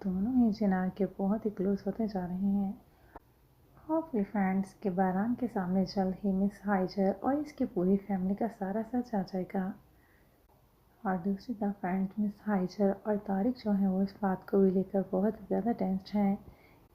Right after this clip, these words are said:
कि जिनार जो है, वो बारान और दिलान के साथ तो चला गया है और मेहरान के गले में वही पेंडेंट है जो कि दिलान ने अपने बेबी को पहनाया था। होप करते हैं फ्रेंड्स कि दिलान जो है, वो जल्द ही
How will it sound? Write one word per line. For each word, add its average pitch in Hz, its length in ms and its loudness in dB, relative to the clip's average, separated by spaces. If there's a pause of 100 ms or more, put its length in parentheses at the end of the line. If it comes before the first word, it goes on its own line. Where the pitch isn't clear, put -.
(380)
कि 190 160 -2
जिनार 202 460 -2
जो 190 120 -2
है, 196 200 0
वो 185 200 0
बारान 196 400 0
और 196 80 4
दिलान 190 360 2
के 196 120 -4
साथ 226 180 -4
तो 233 160 -6
चला 190 260 0
गया 190 200 -2
है 196 280 -2 (1000)
और 208 160 2
मेहरान 196 440 4
के 208 180 2
गले 190 260 0
में 190 160 2
वही 202 280 2
पेंडेंट 185 420 -2
है 202 240 2 (140)
जो 196 180 0
कि 196 180 0
दिलान 196 360 0
ने 202 100 4
अपने 190 240 -4
बेबी 180 300 -2
को 226 140 -6
पहनाया 208 420 -2
था। 196 200 0 (760)
होप 226 240 -4
करते 196 300 -2
हैं 208 160 0
फ्रेंड्स 196 460 0
कि 202 180 0
दिलान 202 440 0
जो 220 180 -4
है, 202 120 2
वो 180 140 -2
जल्द 202 380 -4
ही 214 60 -8